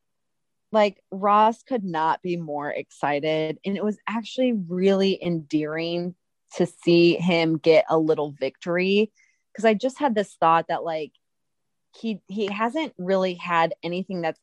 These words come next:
that's his own or, like, something to celebrate. Like, his w-, his wife left him because he's a lesbian. He is pregnant with his ex-wife, but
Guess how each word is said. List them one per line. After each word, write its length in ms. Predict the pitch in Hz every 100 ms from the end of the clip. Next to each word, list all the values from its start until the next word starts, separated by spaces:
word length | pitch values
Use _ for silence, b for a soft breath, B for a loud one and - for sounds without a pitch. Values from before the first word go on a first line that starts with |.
| _
that's 260 | 170 156 - -
his 240 | 165 151 -
own 560 | 160 156 160 175 196 233 - _ _ _ _ _ -
or, 240 | 190 202
like, 380 | 190 175 160 - _
something 400 | _ 196 180 175
to 60 | 165
celebrate. 440 | - 156 143 117 -
Like, 200 | 143 -
his 220 | 170 170
w-, 320 | 165 165 -
his 300 | - 190 160
wife 320 | 160 208 240 -
left 300 | 175 175 _ -
him 220 | 165 160
because 340 | 151 - 160 -
he's 180 | 175
a 40 | 160
lesbian. 800 | 151 135 147 - 120 117 131 170 _ _ _ _ _
He 580 | - 214 196 185 180 165 _ _
is 200 | 170 151 _ _ -
pregnant 340 | 233 269 277
with 140 | 160 175
his 180 | 160 -
ex-wife, 680 | 165 - 156 151 143 147 - _
but 360 | 156 160 175